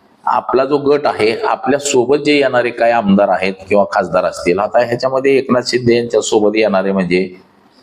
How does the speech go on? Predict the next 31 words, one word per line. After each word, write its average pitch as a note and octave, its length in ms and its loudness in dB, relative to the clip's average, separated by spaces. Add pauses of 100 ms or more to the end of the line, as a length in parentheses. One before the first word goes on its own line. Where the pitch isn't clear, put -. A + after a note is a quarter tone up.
(560)
एक G#2 320 -2
तर G#2 220 0 (260)
त्यांचे G#2+ 640 -2 (720)
चिरंजीव G#2 500 0 (800)
आणि A2+ 240 -2
दुसरे F#2+ 640 -2 (280)
मस्के G2+ 460 2
ठाण्याचे D#2+ 480 -2
जे D2 160 -2
खासदार A#1 300 0
आहेत - 140 -8
ते, - 220 -14 (380)
असे A#2+ 200 -4
दोनच C3+ 380 -2
खासदार A#2 280 0
एकनाथ G#2+ 360 0
शिंदे G2 280 2
यांच्या F2 240 0
सोबत E2 300 0
आहेत. F#2 120 0
बाकीचे G2 460 0
जे G#2+ 100 0
पाच A2+ 360 -2
खासदार D#2+ 300 -2
आहेत E2+ 140 -4 (800)
हे C#3 200 0
भारतीय A#2 440 0
जनता A#2 280 0
पक्ष - 360 -4
प्रेरित E2 500 -2
आहेत. - 480 -6